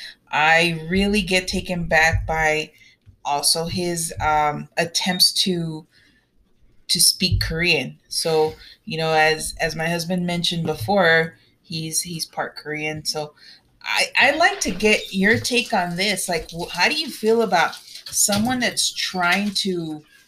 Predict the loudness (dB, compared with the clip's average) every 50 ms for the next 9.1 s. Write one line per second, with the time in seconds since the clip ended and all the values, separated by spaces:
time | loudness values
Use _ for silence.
0 | _ _ -2 0 2 2 2 0 0 0 0 0 0 -2 -8 -10 -2 2 2 4
1 | 4 2 0 -2 -4 -4 -4 -4 -4 -6 -4 0 0 0 2 0 0 -2 -2 -2
2 | -2 -2 -4 -8 -10 _ _ _ _ _ _ _ _ _ _ _ _ _ _ _
3 | _ _ _ _ -8 -4 0 0 2 2 2 2 2 2 0 0 2 2 4 4
4 | 2 2 0 -2 -2 -2 -4 -4 -4 -4 -4 -4 -4 -2 -2 -2 -2 -2 -2 -2
5 | -2 -2 -2 -4 -6 -12 -20 -20 -20 _ _ _ _ _ _ _ _ -2 0 0
6 | 2 2 2 4 4 4 4 2 2 2 2 2 2 2 2 -2 -4 -6 -6 -4
7 | -2 -2 -4 -4 -6 -6 -6 -4 -4 -4 -6 -8 -12 _ -20 -20 -20 _ _ -4
8 | -2 0 0 0 0 0 -2 -2 0 0 2 2 2 0 -2 -2 -4 -6 -8 -10
9 | -10